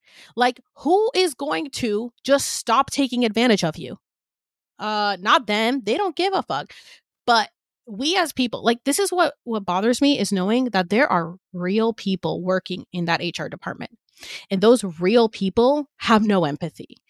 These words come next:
Those real people are putting profit over people. So it literally stems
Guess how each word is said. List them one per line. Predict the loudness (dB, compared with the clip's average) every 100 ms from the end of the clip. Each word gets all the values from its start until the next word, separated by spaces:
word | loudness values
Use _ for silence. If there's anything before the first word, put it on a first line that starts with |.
| -20 -20 4
Those | 6 6 2 -4
real | 0 0
people | 0 -2 0 2 0 0 0
are | 0
putting | 0 0 0 0 -4 -12 _ _
profit | 0 0 2 0
over | 2 0 -2
people. | -4 -4 -4 -8 -12 -18 -20 -14
So | -2 0 0
it | -2 -4
literally | -4 -4 -4 -6 -6 -6
stems | -2 0 2 0 -4